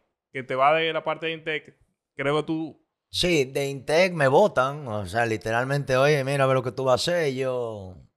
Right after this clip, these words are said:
Speaker 2: me botan. Entonces migro a unive, eh, a estudiar mercadeo, que en esa época mercadeo y administración eran las dos carreras como pa, pa tú hacer alguien en la vida.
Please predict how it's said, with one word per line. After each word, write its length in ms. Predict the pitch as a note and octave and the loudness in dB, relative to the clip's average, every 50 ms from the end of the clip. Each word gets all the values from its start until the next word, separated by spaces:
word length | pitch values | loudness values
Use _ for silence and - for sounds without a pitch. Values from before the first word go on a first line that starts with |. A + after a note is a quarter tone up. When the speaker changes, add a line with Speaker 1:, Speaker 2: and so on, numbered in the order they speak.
| _ _ _ | _ _ _
Speaker 2:
me 140 | F#2 G2+ A2 | 0 4 6
botan. 640 | A#2 D3 F#3+ F#3+ - - D3 C#3+ C#3+ C#3+ C#3 - _ _ _ _ _ _ _ _ - - - - - _ _ _ _ _ _ _ - | 10 10 10 8 8 2 -4 -6 -6 -10 -14 -18 _ _ _ _ _ _ _ _ -20 -20 -20 -20 -20 _ _ _ _ _ _ _ 0
Entonces 800 | C3+ C3+ C3+ B2+ A2+ - C#3 C#3 C#3+ C#3 - - D#3 D3+ D3+ D3 C#3+ | 2 2 2 2 4 6 6 6 6 4 2 2 2 4 2 2 2
migro 640 | C#3 C#3+ C#3+ C#3+ C3+ D3 D3 D3 D3+ D3+ D3 C#3+ | 0 -2 -2 -2 -2 0 2 4 4 6 6 6
a 300 | C#3+ C#3 C#3 C3+ C3 C3 | 6 6 6 6 4 4
unive, 600 | C3 C3 C#3 D#3+ F3+ E3+ D3 C3 C3 C3+ B2 _ _ _ _ _ _ _ _ - | 2 0 -2 -2 -4 -2 -2 -4 -6 -6 -12 _ _ _ _ _ _ _ _ -10
eh, 300 | G2+ G#2+ A2 A2 G#2+ G#2+ | -6 -4 -2 0 4 4
a 60 | G#2 | 2
estudiar 320 | G#2 - A2+ G#2+ G#2+ G#2+ A#2+ | 2 2 -2 -2 -2 -2 -4
mercadeo, 640 | C3 C3 B2+ D#3 D#3 D#3+ D3+ C#3 C3+ C#3+ D#3 - | -4 -4 -2 0 0 2 2 2 2 2 0 -2
que 360 | - A#2+ A#2+ A#2 A2+ A2 A2 A2 | -2 0 0 0 2 0 -2 -4
en 100 | A2+ B2 | -4 -4
esa 260 | A#2 - C3+ C3 C3 | -4 0 0 0 0
época 280 | B2+ A#2 C3 B2+ B2+ B2+ | 0 -2 -4 -4 -4 -2
mercadeo 640 | B2 B2 A2+ G2+ A#2+ A#2 A#2 B2 B2 B2+ C3 C3 C3 | -4 -4 -4 -2 -2 0 2 2 2 2 2 2 2
y 60 | C3 | 0
administración 640 | B2+ C3 C3 C3 B2 C3+ C#3 B2+ - C#3 C3+ C3 C3 | -2 -4 -6 -8 -4 -4 -2 -2 -2 -2 -4 -4 -4
eran 240 | C3+ C3 B2+ A#2+ A#2 | -4 -2 -2 -2 0
las 200 | A#2 A2+ A2 A2 | 2 2 2 2
dos 680 | A#2 A#2 B2 A#2+ A#2+ A#2 A#2 A2 G#2 G2 F#2 E2+ F#2 A2 A#2+ - | 2 2 2 2 2 0 0 -2 -4 -4 -6 -8 -12 -16 -8 0
carreras 540 | - A2 G#2 G2+ B2 C3 C3+ B2 A#2+ B2+ A#2+ | 4 4 4 4 4 2 2 2 0 -2 -4
como 360 | A2+ A2 G#2 G#2 G2+ F2 - | -6 -8 -8 -8 -10 -8 -6
pa, 1200 | - F#2 F#2 F#2 F#2 F#2 F#2 F#2 F2+ F#2 F2+ F2+ F2 F2+ F2+ F2 F2 E2+ E2 E2 E2 C#2+ C2+ - _ - | -4 -4 -4 -4 -6 -6 -6 -8 -8 -8 -8 -10 -10 -10 -10 -12 -12 -12 -12 -12 -12 -14 -16 -16 _ -6
pa 100 | G2+ G2 | -6 -2
tú 140 | - A2 A#2 | 0 2 0
hacer 320 | A2 - A#2+ A2+ A2 A2 | 2 0 -2 -2 0 2
alguien 340 | G#2+ A2+ A2 G#2+ G#2 G2+ G#2 | 2 0 0 -2 -6 -6 -6
en 80 | G2+ | -8
la 100 | G2 F#2+ | -6 -6
vida. 460 | A2 D#3 F3 D3 A2 F2 D2+ D#2 F#2 | -6 -6 -6 -6 -6 -8 -10 -12 -16